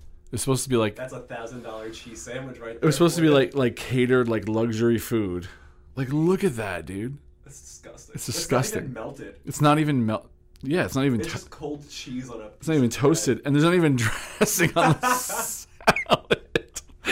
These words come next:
Speaker 1: Are you sp-, wait, is that a salad, or are you supposed to put that on the bread too? <laughs>
Speaker 2: No, it's fancy. It's probably a side salad.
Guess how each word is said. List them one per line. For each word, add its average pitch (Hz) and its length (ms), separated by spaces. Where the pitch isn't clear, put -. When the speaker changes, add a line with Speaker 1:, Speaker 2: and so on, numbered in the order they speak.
Speaker 1:
Are 170 60
you 202 100
sp-, 233 400
wait, 170 160
is 151 80
that 165 140
a 196 40
salad, 139 520
or - 100
are 143 40
you 143 80
supposed 139 240
to 131 60
put 139 180
that 120 140
on 110 120
the 110 80
bread 104 280
too? 120 380
<laughs> - 1300
Speaker 2:
No, 170 220
it's - 160
fancy. 123 400
It's 113 100
probably 135 300
a - 40
side - 340
salad. - 360